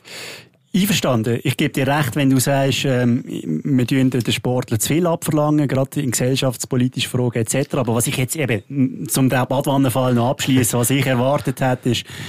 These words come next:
dass alle nach den gleichen Regeln spielen. Und das hat er in dem Fall dort nicht gemacht. Das ist meine persönliche Meinung.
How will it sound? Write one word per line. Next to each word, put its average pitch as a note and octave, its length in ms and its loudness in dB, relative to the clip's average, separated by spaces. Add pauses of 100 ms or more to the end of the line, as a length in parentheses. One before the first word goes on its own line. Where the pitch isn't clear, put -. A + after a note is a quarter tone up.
(320)
dass - 140 -2
alle C3 200 2
nach B2+ 180 2
den - 120 -4
gleichen A#2+ 340 2
Regeln D#3 260 0
spielen. C3+ 420 0 (180)
Und B2 120 -2
das A2+ 120 -2
hat A#2+ 180 -2
er A2+ 80 0
in A2 80 2
dem G#2+ 180 2
Fall G#2 200 0
dort G#2 200 -2
nicht F#2+ 160 -4
gemacht. F#2 320 -6
Das A2+ 120 0
ist - 40 -2
meine C#3 220 4
persönliche E3+ 560 0
Meinung. D#3 320 0